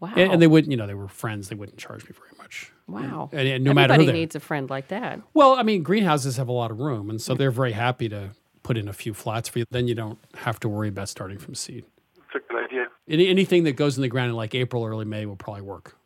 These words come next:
Speaker 1: Who knew you knew
Speaker 3: Okay.
Speaker 1: about that, too? Very good.
Speaker 2: Thank
Speaker 1: Thank
Speaker 2: you, Sarah.
Speaker 1: <laughs>
Speaker 2: Thank you, David.
Speaker 1: Thank you. Thank
Speaker 2: Good,
Speaker 1: you for
Speaker 2: and good
Speaker 1: calling.
Speaker 2: luck with the two hours of sun.
Speaker 3: <laughs> Yeah,
Speaker 1: Yes.
Speaker 3: yeah.
Speaker 2: Yeah.
Speaker 3: Thanks.
Speaker 2: Take care. This is Christopher Kimball's Milk Street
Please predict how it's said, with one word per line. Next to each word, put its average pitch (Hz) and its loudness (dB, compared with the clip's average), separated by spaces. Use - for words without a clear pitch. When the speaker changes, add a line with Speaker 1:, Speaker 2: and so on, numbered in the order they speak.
Speaker 1:
Who 285 -2
knew 339 0
you 196 -4
knew 139 -4
Speaker 3:
Okay. - -4
Speaker 1:
about 123 -4
that, - -6
too? - -8
Very 349 -4
good. 120 -6
Speaker 2:
Thank - -20
Speaker 1:
Thank 208 4
Speaker 2:
you, 190 2
Sarah. 170 2
Speaker 1:
<laughs> - -2
Speaker 2:
Thank 151 2
you, 190 2
David. 196 2
Speaker 1:
Thank 302 0
you. 285 0
Thank - 0
Speaker 2:
Good, 180 6
Speaker 1:
you 190 0
for 170 0
Speaker 2:
and 151 2
good 175 6
Speaker 1:
calling. 185 4
Speaker 2:
luck 185 6
with 156 0
the 135 -4
two 151 2
hours 151 2
of 117 -8
sun. 139 -4
Speaker 3:
<laughs> - -4
Yeah, 160 0
Speaker 1:
Yes. 160 -4
Speaker 3:
yeah. 139 -4
Speaker 2:
Yeah. 117 -4
Speaker 3:
Thanks. 120 -10
Speaker 2:
Take 107 -6
care. 104 -10
This 180 2
is 190 4
Christopher 135 -4
Kimball's 110 -8
Milk 117 -8
Street 107 -14